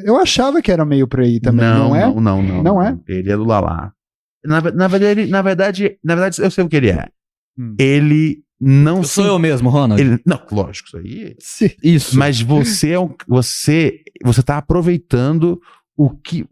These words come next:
Speaker 2: Você quer aproveitar o tanto de juventude que você tem pra não ter que se irritar com esse assunto, porque você já percebeu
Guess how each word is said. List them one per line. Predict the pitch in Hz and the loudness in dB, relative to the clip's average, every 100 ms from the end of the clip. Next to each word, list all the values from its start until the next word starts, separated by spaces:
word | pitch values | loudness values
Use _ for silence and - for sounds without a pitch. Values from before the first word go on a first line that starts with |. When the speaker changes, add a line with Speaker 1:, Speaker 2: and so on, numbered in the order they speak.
| - | -6
Speaker 2:
Você | 127 127 | -4 -2
quer | - 175 | -2 -2
aproveitar | 170 185 175 160 - 117 123 - _ - | 0 0 2 0 0 -2 -2 -8 _ 0
o | 160 | 0
tanto | 151 151 170 196 220 | 0 -2 -4 -4 -6
de | 180 | -8
juventude | 170 175 156 147 143 | -6 -2 -2 0 -2
que | - | 0
você | 143 | -4
tem | - 117 143 - - _ _ _ - | 0 -2 -2 -6 -20 _ _ _ -6
pra | 143 143 | -2 2
não | 156 151 | 4 2
ter | 117 143 | 2 -2
que | 135 - | -2 -2
se | 147 135 - | -2 -2 -4
irritar | - 117 131 127 113 110 | 2 4 2 0 -2 0
com | 131 | -2
esse | 113 | -2
assunto, | 113 - 117 | -4 -4 -8
porque | - | -4
você | 123 110 | -2 -2
já | 120 | -2
percebeu | 113 123 110 104 113 | -4 -2 -2 -2 -2